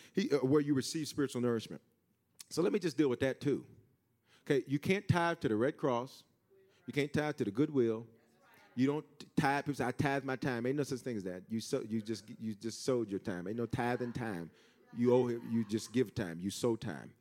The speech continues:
You don't tithe no time. Okay? Uh, y-, y-, y-, does everybody understand this? Okay, you don't, you can't tithe. "Well, I tithe, I gave my clothes, the first ten percent of my clothes."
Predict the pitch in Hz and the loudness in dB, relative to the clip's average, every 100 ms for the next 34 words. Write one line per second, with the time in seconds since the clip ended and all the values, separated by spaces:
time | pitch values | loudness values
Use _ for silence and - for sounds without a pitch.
0 | _ - 95 110 110 - 104 110 104 107 | _ -10 -4 -4 0 0 0 -4 -4 -6
1 | - 98 80 57 _ - - 110 104 104 | -6 -8 -8 -12 _ -20 -12 -6 -4 -6
2 | _ - 98 92 92 101 - 95 98 101 | _ -12 -8 -8 -10 -12 -10 -10 -10 -4
3 | 117 123 127 131 113 113 85 71 _ _ | 0 0 0 -2 -2 -4 -4 -10 _ _
4 | - - 113 104 110 123 110 113 135 131 | -20 -6 -4 -2 0 -2 -2 -2 -2 -2
5 | - 131 123 127 123 104 117 - 123 117 | 0 0 0 -2 -2 -2 -2 -2 -2 -2
6 | 117 123 113 113 - 127 104 90 - 110 | 0 0 0 -4 2 4 4 0 -2 -2
7 | - 117 - 117 104 104 123 101 | -2 -4 -2 -2 -2 -2 -4 -4